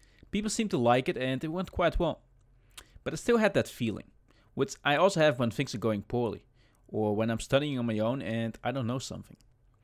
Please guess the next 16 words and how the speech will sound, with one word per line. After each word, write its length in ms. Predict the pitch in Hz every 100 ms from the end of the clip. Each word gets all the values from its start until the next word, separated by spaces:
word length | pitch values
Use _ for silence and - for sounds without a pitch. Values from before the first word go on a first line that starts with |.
| _ - -
The 100 | 147
anxiety 600 | 147 - 139 143 120 104
of 40 |
not 220 | 104 107
knowing 240 | 101 104 101
something, 380 | - - - - _ - -
not 160 | 127 -
performing 480 | - - 107 92
well. 220 | - - - _ _ _ _ -
It 60 |
doesn't 240 | 170 196 247
hold 180 | 202 185
me 120 | 139
back 260 | 135 143
very 240 | - 151 113
often, 440 | 113 117 - 208